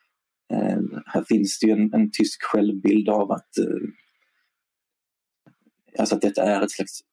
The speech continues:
tyskt problem, att det finns grupperingar som i det dolda som helt enkelt inte ställer upp på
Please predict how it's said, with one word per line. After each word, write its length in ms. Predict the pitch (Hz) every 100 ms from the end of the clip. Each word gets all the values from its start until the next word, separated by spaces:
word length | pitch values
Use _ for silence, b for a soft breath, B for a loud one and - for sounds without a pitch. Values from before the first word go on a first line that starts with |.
| -
tyskt 380 | - - - -
problem, 400 | - 110 107 -
att 160 | -
det 240 | - - 110
finns 360 | 110 - - -
grupperingar 640 | 110 - 104 98 101 98 98
som 220 | - 101 - - - - - -
i 120 | 107 107
det 140 | 101
dolda 420 | 101 104 104 95
som 200 | - 104
helt 200 | 95 98
enkelt 240 | 113 104 101
inte 180 | 101 95
ställer 360 | - 101 101
upp 140 | 104 - _
på 200 | 107 107